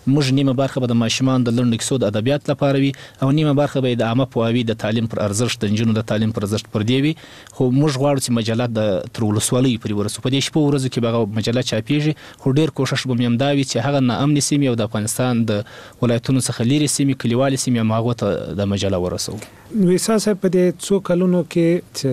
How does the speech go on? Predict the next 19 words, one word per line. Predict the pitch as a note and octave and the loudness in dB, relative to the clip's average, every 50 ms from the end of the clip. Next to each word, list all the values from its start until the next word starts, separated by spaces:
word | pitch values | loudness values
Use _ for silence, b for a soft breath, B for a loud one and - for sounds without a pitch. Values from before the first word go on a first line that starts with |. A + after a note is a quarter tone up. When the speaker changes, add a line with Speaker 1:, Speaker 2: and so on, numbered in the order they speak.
| B2+ B2 B2 B2 B2 B2+ C3+ - - | 0 0 0 0 -2 -4 -6 -8 -8
Speaker 2:
اه، | B2+ B2+ A#2+ A#2+ | -6 -4 -4 -4
ستاسو | A#2 - - - C#3+ C3+ - - - | -4 -6 -4 -2 -2 -2 -2 -4 -4
د | C3+ B2+ A#2+ A#2+ B2 - | -2 -2 -2 -4 -4 -4
ټولنه | B2+ B2 C3+ C#3 C3+ B2+ B2 - | -2 -2 0 0 -2 -2 -4 -4
فعالیت | - B2+ A#2+ B2+ C#3+ C#3+ C#3+ - | -4 -2 0 0 0 -2 -2 -2
لري، | D3 C#3 C3+ C#3+ D3 - | -2 -2 -2 -2 -4 -4
په | - D#3+ | -2 0
مجموع | D#3+ E3+ E3 D#3 D3+ F3+ F#3+ G3 F#3+ | 2 2 2 2 2 2 2 2 0
کې | G3 - | -2 -2
مو | E3+ E3 E3 E3 E3 D#3+ D#3 D3 D3 - - | -2 0 0 2 0 0 -2 -4 -8 -12 -8
څومره | - F3+ F3+ F3 F3 F3 | -2 0 0 2 2 2
مکتبونه | E3 D#3 D#3 D3 - - D3+ C#3+ C3+ D#3+ D#3+ D#3+ D#3 D#3 D3+ - - - - - - - - - - - C#3 | 0 0 -2 -4 -4 -4 -4 -4 -2 -2 -2 -2 -2 -4 -6 -10 -14 -20 -20 -20 -20 -20 -20 -20 -12 -4 -2
او | C3+ B2+ | -2 -2
څومره | - - - F3 D3+ C3+ C3 A#2+ - - - - - - - | -2 -2 0 0 2 2 0 -2 -4 -12 -18 -18 -16 -6 -6
کتابتونونه | C3 - C3+ B2 - - - C3 B2+ B2+ B2 B2 | -4 -2 -2 -4 -4 -4 -2 0 2 2 2 0
جوړ | A#2 - B2 A2+ - - | 0 -2 -4 -4 -4 -2
کړي | - C#3+ D3 D3 D3 | -2 0 0 0 0
دي | D3+ C#3+ C3+ | -2 -2 0
او | C3 B2+ B2 B2+ | 0 -2 -2 -4